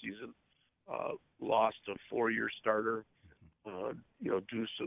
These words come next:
due to some off-the-court, uh, issues. And, um, you know, we, we had a little bit of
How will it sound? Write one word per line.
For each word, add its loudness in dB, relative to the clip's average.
due -2
to -6
some -2
off-the-court, 2
uh, -6
issues. 0
And, -2
um, -2
you -4
know, 0
we, -2
we -6
had 2
a 0
little -2
bit -4
of 0